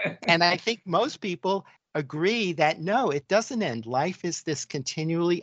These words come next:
Speaker 2: unfolding process of growth and self-discovery, self-inquiry.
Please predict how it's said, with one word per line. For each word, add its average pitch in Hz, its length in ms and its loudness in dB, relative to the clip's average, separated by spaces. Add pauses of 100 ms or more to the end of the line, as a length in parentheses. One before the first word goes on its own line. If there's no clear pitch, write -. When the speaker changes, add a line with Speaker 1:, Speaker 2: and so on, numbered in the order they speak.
Speaker 2:
unfolding 151 640 2
process 151 640 0
of 117 200 -4
growth 131 540 4
and 117 180 0
self-discovery, 139 1120 4
self-inquiry. 147 1120 0